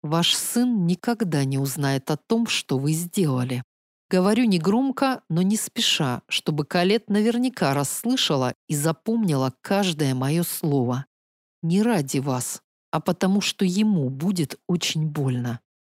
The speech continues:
Ник прекрасный человек, он этого не заслуживает. Но не дай вам Бог когда-либо ещё вклиниться между нами, тогда вы сами проведёте остаток своих дней на Пандоре, а ваш единственный сын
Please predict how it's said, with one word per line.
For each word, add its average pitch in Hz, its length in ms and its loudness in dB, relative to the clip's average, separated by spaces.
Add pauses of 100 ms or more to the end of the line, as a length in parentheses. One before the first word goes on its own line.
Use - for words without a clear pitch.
(160)
Ник 220 360 0
прекрасный 190 640 0
человек, 131 600 -2 (180)
он 214 240 2
этого 151 280 0
не 165 180 2
заслуживает. 147 960 -2 (420)
Но 160 180 4
не 175 180 4
дай 208 280 2
вам 202 380 2
Бог 135 400 -2
когда-либо 147 580 0
ещё 165 500 2
вклиниться 214 680 2
между 147 420 0
нами, 135 440 2 (280)
тогда 151 340 0
вы 170 140 0
сами 131 460 0
проведёте 139 640 0
остаток 139 480 -2
своих 143 380 0
дней 180 280 2
на 139 140 0
Пандоре, 147 640 2 (340)
а 143 140 0
ваш 156 320 0
единственный 143 880 -2
сын 226 360 0